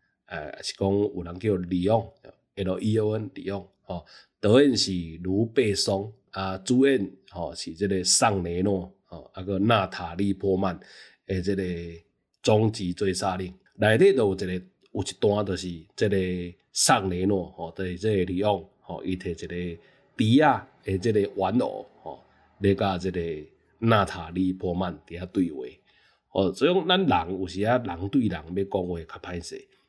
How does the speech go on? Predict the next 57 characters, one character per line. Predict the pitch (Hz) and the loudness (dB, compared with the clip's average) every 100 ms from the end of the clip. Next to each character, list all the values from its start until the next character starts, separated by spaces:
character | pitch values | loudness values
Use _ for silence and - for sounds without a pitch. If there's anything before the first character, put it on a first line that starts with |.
| _ | _
抑 | - | -6
毋 | 92 | -4
过 | 92 95 | -4 -2
咱 | 104 | -2
若 | 104 | -2
是 | 85 82 | -4 -10
有 | 76 | -14
一 | 85 | -16
个 | 82 82 85 - | -12 -12 -10 -4
红 | 87 90 | -4 0
仔， | 127 107 - _ _ _ | 0 -2 -10 _ _ _
吼， | - 92 | -12 -4
咱 | 101 | 0
就 | 98 | 0
会 | 80 | -2
当 | 104 101 | -6 -6
甲 | 87 - | -8 -10
家 | |
己 | 90 80 | -12 -10
心 | - 87 | -8 -8
内 | 82 80 | -8 -10
话， | 80 | -10
会 | 76 - 87 | -14 -16 -6
当 | 107 | 0
较 | 131 | 0
自 | 135 101 85 | 0 -4 -4
然 | 82 80 82 82 | -8 -12 -14 -10
来 | 87 | -10
通 | 85 - 92 90 | -8 -4 -2 0
透， | 123 120 90 - - - _ | 2 0 -2 -12 -20 -20 _
来 | 90 139 | -4 -2
讲 | 110 104 | 0 0
互 | 98 85 | -2 -6
咱 | 90 92 | -6 -6
想 | - 85 | -6 -8
要 | 80 85 92 95 95 - - _ _ _ | -10 -6 -4 -2 -4 -8 -18 _ _ _
听 | - 131 120 | 0 4 4
的 | 117 - | 2 -2
人， | 92 82 - _ _ | -8 -8 -14 _ _
吼， | - 78 67 _ | -16 -14 -16 _
互 | 80 | -12
伊 | 80 | -12
知 | - 85 | -10 -4
影。 | 95 98 - _ _ _ | -2 -2 -8 _ _ _
吼， | - 104 87 | -10 -4 0
啊， | 120 143 | 4 6
然 | 139 127 | 6 4
后 | 120 | 0
进 | 120 165 110 | 2 2 2
一 | |
步 | 98 - 98 92 | 0 0 0 4
讲 | 123 135 | 4 4
到 | 101 90 | 4 2
这 | 107 | 0
个 | 95 90 | 2 0
江 | 90 - 104 107 107 | -2 0 0 0 -2
中 | 92 85 | -4 -4